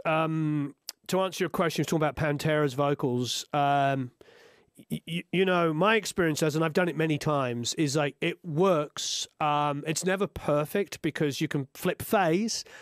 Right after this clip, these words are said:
you can put the mic back on the stand, approximate where the singer was,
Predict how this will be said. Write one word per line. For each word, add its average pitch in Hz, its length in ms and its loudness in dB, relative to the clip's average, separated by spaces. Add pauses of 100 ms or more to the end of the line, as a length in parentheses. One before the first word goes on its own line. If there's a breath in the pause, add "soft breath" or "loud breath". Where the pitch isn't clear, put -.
(180 loud breath)
you 165 120 -2
can 190 140 -2
put 214 180 0
the 170 80 -2
mic 175 340 -2
back 170 260 0
on 165 120 0
the 151 80 0
stand, 165 500 -2
approximate 165 720 -2
where 156 540 2
the 151 100 0
singer 160 340 0
was, 151 580 0